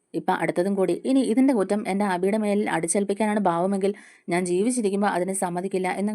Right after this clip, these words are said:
പറയുന്നുണ്ട് നവ്യ. "എടി നയനെ, നിന്റെ ഭർത്താവാണെന്ന് പോലും ഞാൻ നോക്കില്ല. അടിച്ച് ഇയാളുടെ കാരണം വഹിക്കാൻ എനിക്ക് നന്നായി അറിയാം. എൻ്റെ അബി ഒരിക്കലും ഇങ്ങനെ ഒരു തെറ്റ് ചെയ്യില്ല" എന്ന് പറഞ്ഞ് നവ്യ ചൂടാകുകയാണ്. ഉടനെ തന്നെ നയന പറയുന്നുണ്ട്, "ചേച്ചി, അബിയുടെ കാമുകി വന്നതിൽ എന്തിനാ ആദർശേട്ടനെ കുറ്റം പറയുന്നത്?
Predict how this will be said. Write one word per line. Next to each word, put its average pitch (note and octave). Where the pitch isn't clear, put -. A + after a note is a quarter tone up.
പറയുന്നുണ്ട് F3+
നവ്യ. E3+
"എടി F3
നയനെ, F#3
നിന്റെ C4
ഭർത്താവാണെന്ന് G#3
പോലും G#3
ഞാൻ F3+
നോക്കില്ല. F3
അടിച്ച് B3
ഇയാളുടെ G#3
കാരണം F#3+
വഹിക്കാൻ G#3+
എനിക്ക് F#3
നന്നായി G3
അറിയാം. F3+
എൻ്റെ F3+
അബി G3
ഒരിക്കലും B3+
ഇങ്ങനെ A3
ഒരു G#3
തെറ്റ് G#3
ചെയ്യില്ല" F#3+
എന്ന് A#3+
പറഞ്ഞ് G3
നവ്യ F3
ചൂടാകുകയാണ്. F#3
ഉടനെ F3
തന്നെ G#3
നയന F3+
പറയുന്നുണ്ട്, G3
"ചേച്ചി, F3+
അബിയുടെ C4+
കാമുകി G#3+
വന്നതിൽ G3
എന്തിനാ F#3+
ആദർശേട്ടനെ F#3+
കുറ്റം G3
പറയുന്നത്? F3+